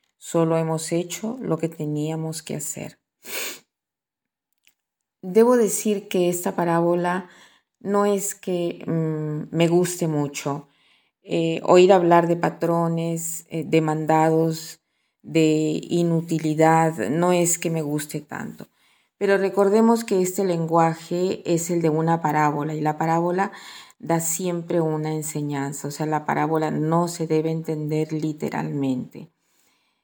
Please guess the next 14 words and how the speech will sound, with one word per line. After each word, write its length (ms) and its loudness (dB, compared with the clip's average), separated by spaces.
Me 100 -6
parece 400 6
que 100 0
el 100 2
mensaje 1040 -2
es 260 -8
este, 500 -10
que 100 -4
somos 440 -2
siervos 720 -2
inútiles. 760 -4
¿En 140 -4
qué 100 2
sentido? 840 -6